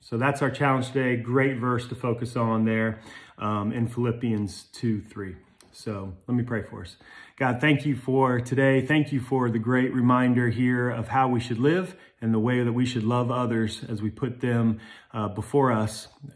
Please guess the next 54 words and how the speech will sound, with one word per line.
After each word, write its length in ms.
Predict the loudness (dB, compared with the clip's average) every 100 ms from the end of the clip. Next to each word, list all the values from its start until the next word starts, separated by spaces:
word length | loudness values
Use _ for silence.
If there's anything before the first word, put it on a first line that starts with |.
| -20 -20 _
Big 260 | 4 4
you, 300 | 6 6 6
little 300 | 6 6 6
me, 420 | 6 6 4 2 -2
uh, 240 | -4 -2 0
Lord, 300 | 2 2 2
when 100 | 2
we 100 | 0
think 200 | 0 -4
about 260 | 0 0
others. 400 | 0 0 -2 -4
And 120 | -2 0
we 100 | 0
just, 280 | -2 -4
uh, 160 | -4 -4
pray 240 | -2 -2
that 120 | -2 -2
you'll 120 | -2
help 260 | -2 -2
us 260 | -6 -8 -12 -18 -20 -20 _
to 120 | -2
get 120 | 0
in 60 | 0
the 60 | -2
habit 380 | 0 0 0
of 120 | -2 0
doing 300 | 2 2 0
that, 320 | -4 -8 -4
Lord. 300 | -4 -4 -10 -16 -20 -8
And 100 | -6
we 100 | -4
pray 280 | 2 4
for 140 | 4 2
Vision 340 | 4 4 4
twenty 300 | 0 0 0
twenty 580 | 0 -2 -2 -2 -4 -8 -4
and 140 | -4
the 40 |
things 380 | -2 0 2 2
that 100 | 2
we're 160 | 0 0
looking 360 | 0 0 0
to 80 | 0
do 420 | 2 4 4 2 -2 -18 _
to 80 | -8
help 340 | 0 0 0
put 200 | 2 4
others 380 | 6 4 2 -2
first 600 | -2 0 0 -4 -12 -12
before 340 | -8 2 4
ourselves 540 | 4 2 2 2 2 2
in 80 | 0
the 80 |
community 640 | 2 4 4 4 0 -4